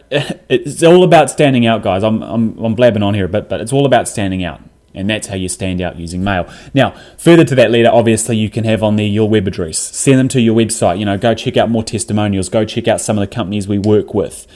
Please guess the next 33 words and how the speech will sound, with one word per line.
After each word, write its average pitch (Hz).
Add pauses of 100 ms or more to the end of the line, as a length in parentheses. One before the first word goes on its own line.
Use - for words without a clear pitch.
(420)
Um, 101
get, -
you 143
know, 139
go 147
download 143
our 131
free 139
flippin', 123
um, 120 (140)
article 127
on, 113 (480)
you 127
know, 120
<laughs> -
five 165
benefits 156
of 151
having 165
your 170
windows 196
clean. 107
Just 170
random 190
stuff 185
like 165
that, 180
but 139
it's 131
all 165
good 143
value 139
content. 113